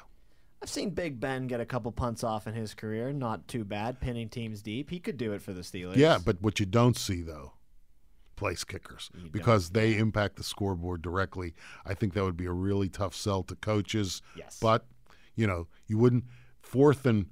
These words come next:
Speaker 2: fourth and four from the opponent's forty-yard line, you wouldn't even think of a field goal attempt from fifty-seven yards, which is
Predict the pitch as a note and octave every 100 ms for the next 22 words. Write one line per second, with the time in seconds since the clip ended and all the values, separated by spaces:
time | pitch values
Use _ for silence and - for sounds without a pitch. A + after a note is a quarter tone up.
0 | - - C#3 D3+ - A#2 - - C#3+ C#3+
1 | A2+ G2+ F2+ - - - - - - A#2
2 | G#2+ G2+ G#2 F#2+ - A#2 A2 - A#2 G#2+
3 | G2+ G2 A2+ A2 F#2 G#2 A2+ G#2+ G2+ E2+
4 | D2+ - - - C#3+ B2+ F2+ F2 - F#2+
5 | F2 F2+ F2 - F#2+ E2+ - - - -
6 | - - G#2+ F#2 - A#2 - G2 - A2
7 | F#2 F#2+ G2 G#2+ G2 F2+ F2+ - F2